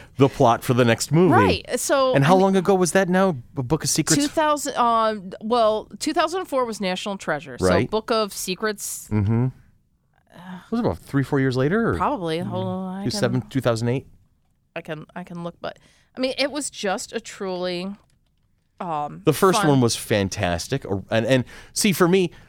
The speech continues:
Speaker 2: I, I know you're gonna disagree with me on this next statement, Tanya, but I'm a history
Speaker 1: Two thousand and seven.
Speaker 2: I love history.
Speaker 1: You know,
Speaker 2: History's, I'm a
Speaker 1: I,
Speaker 2: history
Speaker 1: right.
Speaker 2: buff, and American history especially.
Speaker 1: This one was okay for the history part.
Speaker 2: Yeah,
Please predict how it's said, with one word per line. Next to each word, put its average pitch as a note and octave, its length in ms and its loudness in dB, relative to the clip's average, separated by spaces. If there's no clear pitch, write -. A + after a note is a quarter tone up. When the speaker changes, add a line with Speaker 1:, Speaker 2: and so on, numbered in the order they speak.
Speaker 2:
I, D#3 200 4
I D3 80 4
know D3 120 6
you're C3 180 6
gonna C3+ 200 4
disagree A#2+ 380 2
with A2 160 2
me G#2+ 100 4
on G#2 120 4
this A#2 180 2
next G#2 180 -2
statement, G2 340 -2
Tanya, G2+ 280 0
but A#2+ 140 6
I'm D3 200 6
a - 40 4
history B2 160 2
Speaker 1:
Two - 60 6
thousand A3+ 200 2
and F3+ 80 -4
seven. D3+ 340 -4
Speaker 2:
I D3 120 6
love B2+ 280 4
history. G#2 360 -2
Speaker 1:
You E4+ 120 2
know, D#3+ 40 6
Speaker 2:
History's, D3 340 4
I'm C3+ 120 2
a D3 40 2
Speaker 1:
I, - 20 4
Speaker 2:
history D3+ 300 4
Speaker 1:
right. A#2 100 0
Speaker 2:
buff, - 340 -2
and A#2 100 2
American D3+ 360 2
history C3 300 0
especially. G#2 640 -4
Speaker 1:
This D#4 280 -2
one A4 160 -2
was F4+ 120 -2
okay F4+ 420 -4
for F#3 140 -8
the E3 80 -8
history D#3+ 380 -12
part. - 300 -14
Speaker 2:
Yeah, B2 220 4